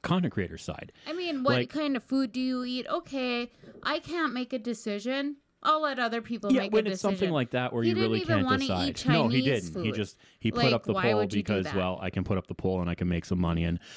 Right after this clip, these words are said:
Speaker 1: I guess I'm gonna eat Korean tonight. Oh, well. But at least I made some, made enough money to pay for the dinner, so who cares, <laughs> you know?
Speaker 2: Like, why? Why? I mean, I could see if you were just being indecisive and you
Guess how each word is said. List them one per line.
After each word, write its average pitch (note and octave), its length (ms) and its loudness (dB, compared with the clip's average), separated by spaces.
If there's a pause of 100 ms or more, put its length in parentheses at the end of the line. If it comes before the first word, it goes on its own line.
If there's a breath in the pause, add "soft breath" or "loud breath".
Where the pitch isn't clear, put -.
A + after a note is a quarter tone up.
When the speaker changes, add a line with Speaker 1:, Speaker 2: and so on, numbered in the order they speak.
(280 loud breath)
Speaker 1:
I G2 60 4
guess A2+ 260 0
I'm G2+ 80 2
gonna F#2+ 140 0
eat - 200 -6
Korean G2+ 320 0
tonight. F#2+ 340 -2
Oh, F2 80 -4
well. C#3 420 2 (840 loud breath)
But A#2+ 160 2
at G#2+ 80 -2
least A2 200 -4
I G2+ 60 2
made F#2 180 -2
some, G2 180 -6
made A#2 180 2
enough G#2 180 -2
money G#2+ 200 0
to G2 80 -4
pay G#2+ 180 -2
for - 120 -16
the F#2 80 -2
dinner, F2+ 300 -2
so E2 220 -2
who F#2 120 0
cares, - 600 -6
<laughs> C3 80 2
you B2 60 4
know? F#2 260 -4 (180 loud breath)
Speaker 2:
Like, C#4 260 -4
why? D4 500 2 (120)
Why? A#3+ 480 -2 (520 loud breath)
I C4+ 100 -2
mean, C#4+ 260 0
I C#4+ 120 0
could D#4+ 160 0
see C#4 200 0
if B3+ 100 -6
you A#3+ 120 2
were A#3+ 100 2
just A3 240 -6
being G#3+ 260 -2
indecisive F#3+ 760 -6
and F#3+ 120 -6
you D#3+ 100 -8